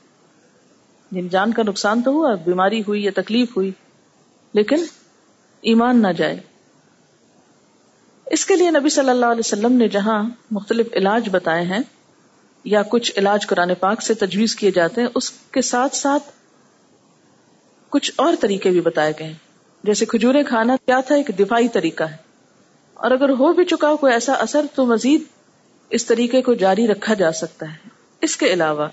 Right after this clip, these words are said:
ایک اور طریقہ یہ کہ سبز بیری کے سات پتے لے کر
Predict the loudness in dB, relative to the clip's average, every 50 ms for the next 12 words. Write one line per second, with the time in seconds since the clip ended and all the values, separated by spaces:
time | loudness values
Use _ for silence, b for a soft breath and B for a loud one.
0 | _ -8 -6 -6 -4 -2 0 0 0 0 0 -2 -2 -2 0 -2 -2 -2 -2 -2
1 | -4 -6 -8 -10 _ _ _ _ _ _ _ _ _ _ _ _ _ _ _ _
2 | _ _ _ _ -6 -6 -4 -2 0 -2 -2 -2 -4 -4 0 2 2 4 2 0
3 | -2 -2 -2 -2 -2 -2 -2 -2 -2 -2 -4 -4 -4 -4 -4 0 0 0 2 2
4 | 2 -2 -2 -2 -6